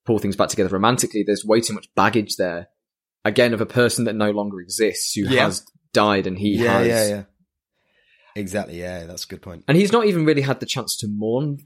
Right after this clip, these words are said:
Speaker 1: that loss, and I think this is what the
Speaker 2: No,
Speaker 1: film
Speaker 2: and I
Speaker 1: ends with, and that's why he goes back home. He, I think he even says,
Speaker 2: Yeah.
Speaker 1: "I never had a chance to heal from being taken from my home when I was eight and then having Gamora leave."
Speaker 2: Yeah, yeah,
Speaker 1: And so
Speaker 2: yeah.
Speaker 1: for him to get
Speaker 2: He's been
Speaker 1: that
Speaker 2: running from,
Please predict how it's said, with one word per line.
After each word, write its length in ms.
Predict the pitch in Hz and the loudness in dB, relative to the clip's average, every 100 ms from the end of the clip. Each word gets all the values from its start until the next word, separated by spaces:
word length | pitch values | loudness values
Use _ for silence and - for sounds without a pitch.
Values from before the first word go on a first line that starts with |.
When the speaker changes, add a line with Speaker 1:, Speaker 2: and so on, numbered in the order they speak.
| _ _ - | _ _ 0
Speaker 1:
that 220 | 117 82 | 0 0
loss, 360 | 104 139 190 | 0 0 0
and 80 | 147 | -2
I 40 | 127 | -2
think 220 | 143 123 | -2 -2
this 140 | 131 | -2
is 120 | 131 | -2
what 160 | 123 - | -6 -4
the 60 | 214 | 0
Speaker 2:
No, 120 | 220 | 2
Speaker 1:
film 440 | 226 226 220 214 - | 4 4 4 2 0
Speaker 2:
and 180 | 117 226 | 2 4
I 20 | |
Speaker 1:
ends 180 | 226 - | 4 0
with, 160 | 98 92 | -2 -2
and 60 | 104 | -2
that's 180 | 104 - | -2 0
why 140 | 107 104 | -2 -2
he 100 | 104 | -2
goes 220 | 98 98 | -4 -4
back 220 | 95 - | -6 -6
home. 340 | 101 117 147 - - | -6 -6 -8 -14 -6
He, 360 | 120 156 143 127 | -2 0 0 0
I 60 | |
think 160 | 131 156 | 0 0
he 80 | 147 | 0
even 200 | 131 113 | 0 -2
says, 440 | - 131 104 165 | 0 2 2 2
Speaker 2:
Yeah. 360 | 180 151 113 101 - _ _ | 2 4 2 -2 -12 _ _
Speaker 1:
"I 140 | - 120 | 2 4
never 580 | 120 120 117 107 104 - - | 4 4 6 4 2 -2 -2
had 120 | 110 | 0
a 60 | |
chance 360 | 104 - 107 - | 2 0 0 -2
to 100 | 104 | -4
heal 380 | 95 117 104 98 | 2 4 4 0
from 260 | - 104 98 | -2 -2 0
being 200 | 101 95 | 0 2
taken 380 | 110 101 104 | 2 0 -4
from 240 | 98 101 98 | -6 -4 -2
my 320 | 92 92 90 - _ - | -2 -2 -6 -12 _ 0
home 200 | 107 104 | 2 2
when 80 | |
I 60 | 92 | 0
was 140 | 90 - | -2 0
eight 220 | 104 92 | 2 2
and 160 | 92 95 | -2 -4
then 120 | 92 | -4
having 260 | 90 92 92 | -4 -6 -6
Gamora 340 | 92 98 104 | -6 -4 -4
leave." 300 | 92 80 82 | -4 -8 -14
Speaker 2:
Yeah, 460 | 110 113 120 110 101 | -8 0 2 2 2
yeah, 120 | 92 | 0
Speaker 1:
And 80 | 95 | 0
so 100 | 113 | 2
Speaker 2:
yeah. 100 | 104 | 2
Speaker 1:
for 80 | 110 | 2
him 160 | 120 117 | 2 2
to 100 | 110 | 2
get 80 | 107 | 2
Speaker 2:
He's 40 | |
been 160 | 113 98 | 2 2
Speaker 1:
that 60 | 113 | 2
Speaker 2:
running 260 | 117 110 | 0 0
from, 360 | 107 101 98 | -2 0 -2